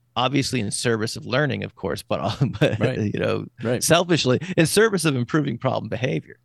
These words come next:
Speaker 2: Yeah.
Speaker 1: Uh, writing is another huge one.
Speaker 2: Mm, absolutely
Speaker 1: Uh, how,
Speaker 2: is.
Speaker 1: how many, how many, how many sixth or seventh graders do you know blow up at writing?
Speaker 2: Mm.
Speaker 1: You know,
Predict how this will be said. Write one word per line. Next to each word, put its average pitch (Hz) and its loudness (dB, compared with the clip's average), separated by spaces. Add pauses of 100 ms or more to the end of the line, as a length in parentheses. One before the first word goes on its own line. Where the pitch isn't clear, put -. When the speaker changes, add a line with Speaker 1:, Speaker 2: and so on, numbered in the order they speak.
(100)
Speaker 2:
Yeah. 127 2
Speaker 1:
Uh, 95 -2
writing 160 2
is 131 -2
another 131 2
huge 120 -6
one. 107 -8 (120)
Speaker 2:
Mm, 104 -2 (520)
absolutely 104 0
Speaker 1:
Uh, 95 2
how, - 2
Speaker 2:
is. 92 -2
Speaker 1:
how 143 2
many, 165 0
how 127 0
many, 170 0 (240)
how 143 0
many 185 2
sixth 160 0
or 143 0
seventh 143 0
graders 113 -2
do 117 -10
you 107 -4
know 104 -2
blow 117 0
up 117 0
at - -6
writing? 101 -2
Speaker 2:
Mm. 101 -6
Speaker 1:
You - -10
know, 107 -8